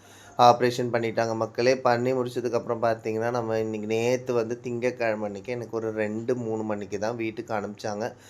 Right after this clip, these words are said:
மக்களே. வலி அதிகமா தான் இருக்கு. இன்ஜெக்ஷன் வந்து பார்த்தீங்கன்னா, நமக்கு ஒரு நாலு நாளைக்கு, அ, நரம்புல இன்ஜெக்ஷன் காலையில, சாயந்தரம் போடணும் அப்படின்னு சொல்லிட்டாங்க.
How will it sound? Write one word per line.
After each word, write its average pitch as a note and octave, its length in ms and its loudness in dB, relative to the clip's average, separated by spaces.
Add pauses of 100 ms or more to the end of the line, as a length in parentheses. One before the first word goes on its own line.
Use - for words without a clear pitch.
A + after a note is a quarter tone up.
(220)
மக்களே. C#3+ 260 6
வலி C#3 340 10
அதிகமா C3+ 540 6
தான் C3+ 200 6
இருக்கு. B2+ 240 2
இன்ஜெக்ஷன் C3+ 560 -2
வந்து B2 220 0
பார்த்தீங்கன்னா, A#2+ 560 -2
நமக்கு B2+ 360 -4
ஒரு A#2+ 160 2
நாலு A2+ 520 4
நாளைக்கு, A#2 800 -2 (340)
அ, A2 40 -2 (500)
நரம்புல B2+ 520 2
இன்ஜெக்ஷன் A#2+ 560 -4
காலையில, A2 680 2
சாயந்தரம் G#2 520 -4
போடணும் G2+ 520 -2
அப்படின்னு G2 320 -8
சொல்லிட்டாங்க. G2 640 -8